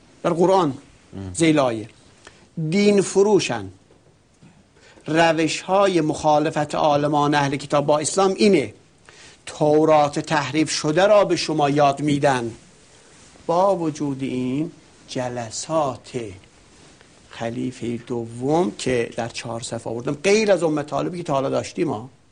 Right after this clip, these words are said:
Speaker 2: غیر از، اه،
Speaker 1: مطالبی که تا
Speaker 2: روح‌ها
Speaker 1: کنون
Speaker 2: و
Speaker 1: گفت. ها؟
Speaker 2: غیر از اون
Speaker 1: غیر از روح‌ها، بله.
Speaker 2: روح‌ها و اون مدرسه خاصی
Speaker 1: چهار،
Speaker 2: که داشتن، بله.
Speaker 1: بله. اینها آمدن یک مجموعه درست کردن، مدون،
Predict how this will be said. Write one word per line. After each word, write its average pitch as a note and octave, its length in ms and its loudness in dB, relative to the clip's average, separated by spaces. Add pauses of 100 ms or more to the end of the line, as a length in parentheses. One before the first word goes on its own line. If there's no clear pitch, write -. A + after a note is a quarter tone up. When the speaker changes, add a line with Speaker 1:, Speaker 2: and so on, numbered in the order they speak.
(200)
Speaker 2:
غیر A2 240 2
از، F#2 300 0
اه، F2 640 -2
Speaker 1:
مطالبی D3 380 0
که G3 60 2
تا B2 60 4
Speaker 2:
روح‌ها D3 200 4
Speaker 1:
کنون A#2+ 260 2
Speaker 2:
و G2+ 140 4
Speaker 1:
گفت. F#2+ 320 -2 (160)
ها؟ G3+ 260 2 (300)
Speaker 2:
غیر B2 240 2
از A#2 160 0
اون - 80 4
Speaker 1:
غیر A3+ 260 2
از G3 180 -2
روح‌ها، D#3 520 2
بله. E3+ 380 0
Speaker 2:
روح‌ها A#2 420 0
و A2+ 80 0
اون G2+ 560 -4 (240)
مدرسه F#2 520 -8
خاصی - 160 -6
Speaker 1:
چهار، D#3 340 2
Speaker 2:
که D3 80 -2
داشتن، F#2 440 -8
بله. F2 100 -4
Speaker 1:
بله. B2 260 -4 (680)
اینها D#3+ 800 0
آمدن C3+ 800 -2
یک C#3+ 400 -6
مجموعه A#2 600 -8
درست F3 380 -8
کردن، D#3+ 380 -8
مدون، B2+ 1000 -6